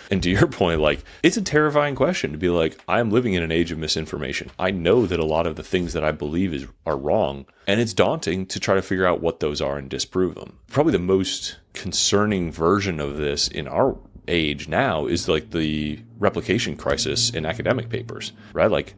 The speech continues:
academia is supposed to be this place where truth is constantly being sought and written down and m-, moved towards, like, a, a greater understanding of the world around us.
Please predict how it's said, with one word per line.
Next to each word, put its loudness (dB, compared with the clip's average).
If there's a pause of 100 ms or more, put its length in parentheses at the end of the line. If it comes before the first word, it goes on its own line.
academia -2
is -2 (220)
supposed 0
to -6
be -4
this -2
place -2
where -2 (280)
truth 0
is 0
constantly -2
being -4
sought 0 (160)
and -4
written 2
down 2
and -4
m-, -8
moved 0
towards, 0
like, -6
a, -4
a -2
greater 0
understanding -4
of -2
the -6
world -2
around -2
us. -10